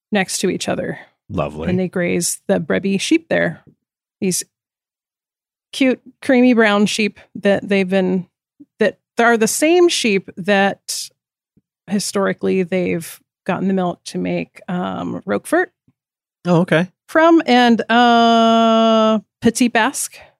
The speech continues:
Speaker 1: which hopefully
Speaker 2: Another fantastic
Speaker 1: many, many
Speaker 2: cheese.
Speaker 1: of our, our shoppers have now become more familiar with. Yeah. These are, these are good cheeses. And
Speaker 2: If
Speaker 1: they
Speaker 2: you're
Speaker 1: have
Speaker 2: not
Speaker 1: a long
Speaker 2: familiar with
Speaker 1: history.
Speaker 2: Petit Bas-, Petit Basque or Roquefort, come in and ask it. They're both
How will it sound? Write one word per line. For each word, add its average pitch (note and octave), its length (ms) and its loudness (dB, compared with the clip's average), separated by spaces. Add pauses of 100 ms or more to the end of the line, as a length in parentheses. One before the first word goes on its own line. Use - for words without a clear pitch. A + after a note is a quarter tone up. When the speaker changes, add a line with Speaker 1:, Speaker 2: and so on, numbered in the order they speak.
(560)
Speaker 1:
which - 540 -2 (100)
hopefully - 480 2
Speaker 2:
Another G#3 80 0
fantastic G3+ 720 -2
Speaker 1:
many, G3 80 -2
many G3 140 0
Speaker 2:
cheese. G3+ 80 0
Speaker 1:
of F#3+ 80 -2
our, F3+ 260 -2 (100)
our G3 120 -4
shoppers F#3 460 -4
have F3 180 -6
now G3 300 0
become G3+ 340 -2
more F#3+ 180 0
familiar F#3+ 440 -2
with. G3+ 340 -4 (720)
Yeah. F3 260 -2 (680)
These G3 200 0
are, F#3 320 -2
these C4 140 2
are C#4+ 80 2
good A#3+ 180 2
cheeses. - 580 -2 (260)
And G3 140 0
Speaker 2:
If G3+ 80 2
Speaker 1:
they F#3+ 40 0
Speaker 2:
you're G#3 80 4
Speaker 1:
have F#3+ 80 2
Speaker 2:
not D3 180 2
Speaker 1:
a G#3 40 0
long G3+ 60 2
Speaker 2:
familiar C3 240 4
with C3+ 80 4
Speaker 1:
history. C#3 240 0
Speaker 2:
Petit - 140 -6
Bas-, C3+ 440 0
Petit B2 220 -2
Basque B2 520 0
or G2+ 340 2
Roquefort, G2+ 600 0
come A2+ 180 2
in A2 100 4
and G2+ 120 2
ask F#2 260 0
it. G#2+ 140 -4
They're A#2 160 4
both A#2+ 400 0